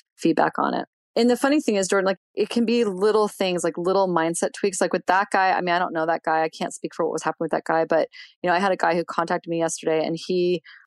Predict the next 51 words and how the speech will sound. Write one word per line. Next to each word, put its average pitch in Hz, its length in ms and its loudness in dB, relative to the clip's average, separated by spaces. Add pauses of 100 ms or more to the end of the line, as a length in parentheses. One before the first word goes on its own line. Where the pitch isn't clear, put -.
you 180 80 -2
know, 160 60 0
he's 170 120 -2
the - 80 -8
C - 200 -2
E 185 40 4
O 180 60 4
of 170 80 -2
his - 80 -12
company. 165 640 0 (220)
He's 254 240 0
awesome. 185 680 0
They're 190 160 -2
doing 208 240 0
great 180 280 -2
stuff. 156 320 0 (100)
And 175 80 -2
he's 175 160 -2
like, 170 240 2
"You 180 60 -2
know, 175 340 2
I 170 120 2
just 185 180 -4
don't 180 160 0
understand 160 500 0
why 160 460 2
my 156 180 -2
team 185 420 -4
is 156 140 -4
not 160 180 2
as 156 200 -2
energized 156 760 0 (160)
about 165 220 0
all 151 120 2
this 151 360 -4 (400)
as 165 140 2
I 165 80 2
want 220 240 0
them 175 100 -2
to - 80 -10
be." 165 320 -4 (380)
And 185 80 0
I 180 80 2
sat 233 240 0
there 185 120 0
listening 214 280 -2
to 190 60 -2
him 170 80 -2
and 160 80 0
I 160 40 0
said, 165 320 0